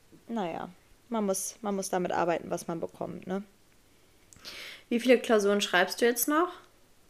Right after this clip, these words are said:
Speaker 1: Eine einzige.
Speaker 2: Wann?
Speaker 1: Morgen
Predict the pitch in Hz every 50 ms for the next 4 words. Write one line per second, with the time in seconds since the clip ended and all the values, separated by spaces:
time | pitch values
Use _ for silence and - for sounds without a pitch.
0 | - - - - 170 165 165 165 214 226 240 226 - - - - 165 170 175 -
1 | _ _ _ _ _ _ _ _ _ _ _ _ - 202 185 185 190 233 285 302
2 | - - _ _ - _ _ _ _ _ _ - - 180 170 165 165 175 190 202
3 | 247